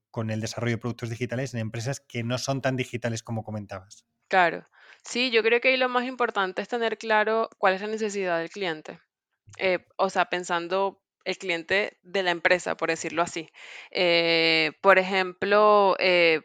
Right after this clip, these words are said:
Speaker 2: cuando quieren revisar, bueno, necesitamos hacer una aplicación, a vez-, hay veces de que ven que el mercado, ya a nivel de negocio, nes-, ven que el mercado necesita o necesitan una solución,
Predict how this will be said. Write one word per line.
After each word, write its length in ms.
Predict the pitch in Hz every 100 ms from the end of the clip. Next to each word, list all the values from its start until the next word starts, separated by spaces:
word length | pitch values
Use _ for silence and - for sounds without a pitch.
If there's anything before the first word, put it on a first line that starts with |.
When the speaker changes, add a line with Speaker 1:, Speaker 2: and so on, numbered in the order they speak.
| _
Speaker 2:
cuando 240 | 175 180 180
quieren 240 | 185 180
revisar, 420 | 208 214 - 180
bueno, 300 | 180 175 151 -
necesitamos 440 | 165 156 170 180
hacer 200 | 208 190
una 140 | 190 208
aplicación, 640 | 208 202 185 - 208 196
a 120 | - 180
vez-, 240 | 185 180
hay 140 | 190 190
veces 340 | 196 196 233
de 140 | 233 226
que 200 | 196 - _ _
ven 280 | 170 175 170
que 80 | 196
el 80 | 214
mercado, 520 | 208 - 165 170 - 175
ya 120 | 165
a 40 |
nivel 220 | 175 190
de 100 | 196
negocio, 440 | 214 180 170 165 202
nes-, 220 | 190 175 _
ven 240 | 160 170 165
que 80 | 185
el 60 |
mercado 360 | 208 196 170 170
necesita 640 | 190 190 165 - 196 214 233
o 60 |
necesitan 280 | 170 170 185
una 160 | 202 202
solución, 600 | 196 180 175 185 180 196